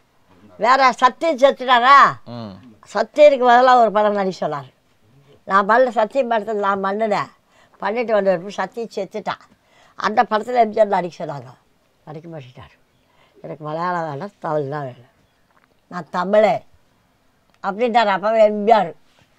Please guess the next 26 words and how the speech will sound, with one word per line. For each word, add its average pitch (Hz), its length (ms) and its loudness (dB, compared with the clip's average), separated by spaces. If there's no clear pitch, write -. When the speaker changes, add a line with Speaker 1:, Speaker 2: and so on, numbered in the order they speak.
Speaker 2:
அஹ், 127 260 -6
வடிவேலு 208 400 6
அவங்க 160 180 6
உங்ககிட்ட 143 400 -2
பேசினாங்களா? 131 540 -4
Speaker 1:
வடிவேல் 254 460 2
பேசினாரு. 262 560 2
போவேன், 294 280 6
அங்கே 262 260 6
தான் 302 160 8
ஊடுவேன், 277 460 8
போவேன் 254 300 4
அப்பப்போ, 202 440 -4
அந்த 165 260 -6
ஆஃபீஸ்க்கெல்லாம் 196 640 -2
போவேன், 175 240 -2
வருவேன். 160 320 -2
Speaker 2:
ம். 110 200 -16
Speaker 1:
பேசுவாரு, 214 560 -2
காப்பி 202 400 -4
கீப்பி 190 300 -6
பசங்க 202 280 -4
வாங்கி 185 420 -2
கொடுப்பாங்க, 170 460 -6
குடிப்பேன், 185 420 -6
வருவேன். 165 460 -4